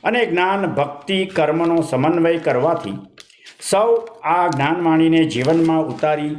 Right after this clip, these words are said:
જાગ્રત જીવન જીવી રહ્યા છે. ભગવાનનું ગીત, ગીતાનો પ્રથમ અધ્યાય,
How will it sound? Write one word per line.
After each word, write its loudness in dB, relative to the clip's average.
જાગ્રત -2
જીવન -4
જીવી -2
રહ્યા -4
છે. -14
ભગવાનનું 0
ગીત, -4
ગીતાનો -2
પ્રથમ -4
અધ્યાય, -4